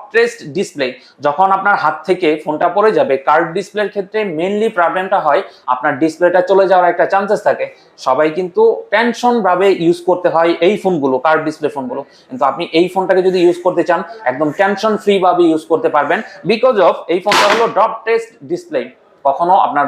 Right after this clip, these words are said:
পড়ে গেলেও ভেঙে যাওয়ার চান্সেসটা খুবই কম। আপনি টেনশন ফ্রি ভাবে ইউজ করতে পারবেন। এই ফোনটাতে পাচ্ছেন, স্যার,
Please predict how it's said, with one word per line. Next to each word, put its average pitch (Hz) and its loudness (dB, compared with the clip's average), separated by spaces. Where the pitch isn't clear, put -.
পড়ে 170 4
গেলেও 190 2
ভেঙে 143 0
যাওয়ার 147 0
চান্সেসটা 139 -4
খুবই 190 2
কম। 123 -2
আপনি 147 -4
টেনশন 160 0
ফ্রি 190 4
ভাবে 143 2
ইউজ 131 -4
করতে 135 0
পারবেন। 123 -2
এই 247 2
ফোনটাতে 262 2
পাচ্ছেন, 226 0
স্যার, 180 2